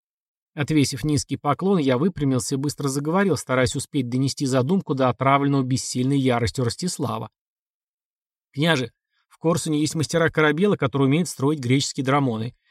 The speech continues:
Есть и голодные моряки, коих выгнал со службы Базилевс Константин. Если мы заплатим им, то». Князь практически сразу прервал меня, тяжело взглянув прямо в глаза. «Ну и как ты собираешься довести до мастеров золото на постройку?»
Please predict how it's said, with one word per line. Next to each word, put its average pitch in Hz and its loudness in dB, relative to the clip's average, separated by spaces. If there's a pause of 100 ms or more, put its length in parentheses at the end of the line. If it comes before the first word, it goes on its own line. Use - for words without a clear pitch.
(140)
Есть 185 0
и 220 0
голодные 202 4
моряки, 208 4
коих 143 2
выгнал 143 2
со 131 -2
службы 175 0
Базилевс 135 2
Константин. 139 -4 (300)
Если 156 -2
мы 165 0
заплатим 165 2
им, 120 0
то». 175 0 (1000)
Князь 139 0
практически 139 -4
сразу 131 -2
прервал 135 2
меня, 135 0
тяжело 131 0
взглянув 123 0
прямо 123 0
в 117 -6
глаза. 120 0 (840)
«Ну 135 0
и 151 2
как 156 0
ты 143 -2
собираешься 135 0
довести 127 -4
до 123 0
мастеров 127 0
золото 123 0
на 127 0
постройку?» 127 -4